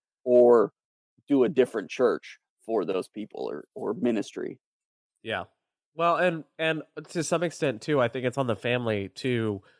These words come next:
Speaker 2: kind of make that bridge, right? There has to be some sort of bridge between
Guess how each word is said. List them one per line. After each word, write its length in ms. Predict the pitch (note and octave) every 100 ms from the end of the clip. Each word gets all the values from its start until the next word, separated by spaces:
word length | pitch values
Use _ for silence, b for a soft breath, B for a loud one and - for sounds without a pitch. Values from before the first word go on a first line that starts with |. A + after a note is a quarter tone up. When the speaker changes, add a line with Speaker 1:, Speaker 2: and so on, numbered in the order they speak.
| _ _ -
Speaker 2:
kind 200 | C3 B2
of 240 | G2+ - _ C3 _ _ _
make 280 | D#3 D3 C#3
that 220 | C#3 A#2
bridge, 360 | A#2 B2 A2+ G#2
right? 180 | A2+ A#2
There 80 |
has 160 | B2+ C#3
to 60 | C3
be 80 | B2+
some 220 | C3 B2
sort 180 | C3 A#2
of 140 | G2+
bridge 320 | A#2 A#2 G#2+
between 560 | A2+ - A2 G#2+ G#2